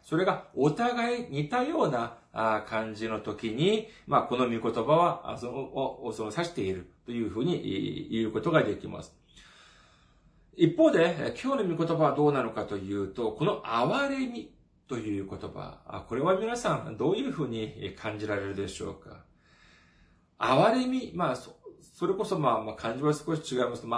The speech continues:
あ、哀れに思う、かわいそうに思う、まあ、こういうことでしょう。で、あの、まあ、これは韓国の辞書で調べてみたんですけれども、この憐れみを指す韓国の言葉をさ-、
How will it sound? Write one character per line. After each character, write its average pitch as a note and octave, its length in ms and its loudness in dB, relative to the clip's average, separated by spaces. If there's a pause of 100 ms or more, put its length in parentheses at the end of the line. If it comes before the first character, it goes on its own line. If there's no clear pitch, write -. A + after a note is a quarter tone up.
(120)
あ、 A#3 160 8
哀 F#3+ 100 4
れ D#3 80 6
に F3+ 120 2
思 A#2+ 420 2
う、 - 100 -10
か - 180 -4
わ G3+ 140 0
い C#4 120 -4
そ C4 280 -2
う F3+ 80 2
に F#3 160 -2
思 C#3 320 0
う、 - 100 -8
ま C3 80 -6
あ、 - 20 -6
こ C#3+ 280 0
う G3 60 2
い G#3+ 200 -4
う C#3 320 -2
こ C3+ 100 -8
と C#3+ 120 0
で A2 120 2
し - 140 -6
ょ F#2 240 -4 (960)
う。 - 20 -10
で、 A3 140 8
あ D#3 160 6
の、 D3+ 120 2
ま B2+ 220 4
あ、 A#2+ 60 -4
こ D3+ 120 -2
れ E3 60 6
は D#3 220 2 (280)
韓 D4 280 -6
国 E3 240 -2
の A#2+ 320 -2
辞 C3+ 80 -6
書 D3+ 120 -2
で B2 140 2
調 D3+ 200 0
べ C#3 100 0
て B2 100 -4
み B2 100 -4
た B2 140 -2
ん G2+ 80 -6
で G2+ 100 -4
す - 140 -10
け G#2 80 -4
れ G2+ 80 -2
ど G2 120 -6
も、 G2+ 300 -8
こ E3+ 60 -6
の - 100 -4
憐 D3+ 340 2
れ G3 140 4
み F#3 220 0
を F3 120 0
指 E3+ 140 -4
す G#2+ 280 -2 (100)
韓 E3 200 -4
国 A2 260 -6
の G2 120 -8
言 G2 220 -4
葉 G2+ 400 -2
を D#3 420 4 (260)
さ-、 E3+ 160 -2